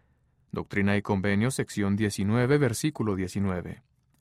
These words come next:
Los preparativos de Cristo fueron bastante diferentes de los nuestros, pero todos tenemos preparativos que hacer, puertas que abrir.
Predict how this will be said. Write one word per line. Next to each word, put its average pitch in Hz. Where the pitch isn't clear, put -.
Los 160
preparativos 175
de 127
Cristo 135
fueron 147
bastante 175
diferentes 143
de 101
los 95
nuestros, 92
pero 90
todos 139
tenemos 127
preparativos 131
que 135
hacer, 127
puertas 147
que 120
abrir. 95